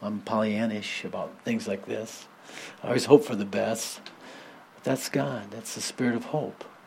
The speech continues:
that he's given to us. Shall we stand and close in prayer? Father, thank you for your word. Thank you, Lord, that you demonstrate your love. There's nothing greater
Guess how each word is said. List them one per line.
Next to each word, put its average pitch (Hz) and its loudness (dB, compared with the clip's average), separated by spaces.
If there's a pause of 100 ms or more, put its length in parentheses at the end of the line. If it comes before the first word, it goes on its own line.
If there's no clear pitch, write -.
(140)
that 104 -8
he's 107 -8
given 127 -4
to - -10
us. - -16 (520)
Shall 147 2
we 143 10
stand 127 2
and 95 -4 (360)
close 120 2
in 113 -2
prayer? 113 -2 (260)
Father, 127 6
thank 123 4
you 127 2
for 117 2
your 117 4
word. 120 4 (1600)
Thank 131 6
you, 131 12
Lord, 127 10
that 117 4
you 123 6 (2250)
demonstrate 135 10
your 92 -4
love. 98 -6
There's - -4
nothing 151 -2
greater 127 -2